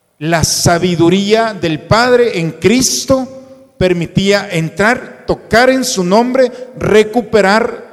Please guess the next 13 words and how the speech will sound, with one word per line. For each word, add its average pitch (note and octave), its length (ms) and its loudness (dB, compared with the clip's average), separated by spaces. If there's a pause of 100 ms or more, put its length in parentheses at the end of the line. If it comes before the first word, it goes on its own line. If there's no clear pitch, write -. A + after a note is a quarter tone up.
(640)
y C#3 100 -10
tomar D#3+ 320 -2
la G3+ 160 0
camilla D3+ 380 -4
y C#3+ 60 -6
salir. A2+ 420 -10 (1300)
Nosotros F3+ 440 -2
no F3+ 240 2
entramos F#3 680 -4
a D3 80 -4
través D#3 480 -2
de D#3 100 -8
nuestros C3+ 640 -8